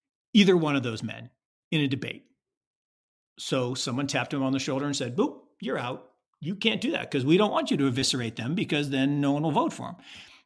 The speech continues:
And so I agree, the system's broken, right? Why did, you know, a couple of elections ago, Hillary had a thirty point lead on Obama and she dropped out? Who drops out? If you're ahead by thirty points, you don't drop out.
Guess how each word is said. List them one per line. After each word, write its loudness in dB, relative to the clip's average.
And 2
so 4
I 6
agree, 4
the -2
system's 2
broken, -4
right? -6
Why -2
did, 2
you -2
know, -4
a -14
couple 0
of -2
elections 0
ago, -4
Hillary 0
had 0
a -8
thirty 0
point -2
lead 2
on -2
Obama -4
and -4
she -2
dropped -4
out? -8
Who 10
drops 6
out? 2
If -4
you're 2
ahead 2
by 2
thirty 2
points, -6
you 4
don't -2
drop -6
out. -4